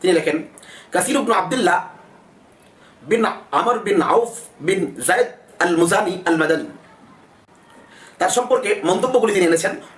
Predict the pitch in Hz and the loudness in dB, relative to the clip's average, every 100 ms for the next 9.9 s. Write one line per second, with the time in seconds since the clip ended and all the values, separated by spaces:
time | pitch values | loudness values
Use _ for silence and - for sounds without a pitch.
0 | - 254 226 202 185 185 196 247 190 202 | -2 0 0 -4 -2 0 0 0 0 0
1 | 294 285 247 185 185 247 233 135 127 - | 2 0 0 -2 0 -2 -2 -10 -16 -18
2 | - - - - - - _ _ - - | -20 -20 -20 -20 -20 -20 _ _ -20 -20
3 | - 160 226 220 - 190 185 226 - 156 | -6 -2 0 0 -2 0 0 -2 -4 0
4 | 165 233 202 180 254 285 - - 165 190 | 0 0 0 0 0 -2 -14 -4 -2 0
5 | 190 269 226 202 175 170 302 294 302 339 | -2 -2 0 0 -2 -4 -2 0 2 0
6 | 269 240 220 202 170 247 285 269 240 277 | 0 0 0 0 0 0 2 2 4 2
7 | 285 - 269 - 285 - - - _ - | 0 0 0 0 0 0 -4 -16 _ -6
8 | 233 277 262 254 285 - - - - - | 0 0 0 -2 -4 -4 -8 -14 -16 -16
9 | - - - - - 285 339 269 160 | -20 -20 -20 -8 -4 -2 -2 -4 -8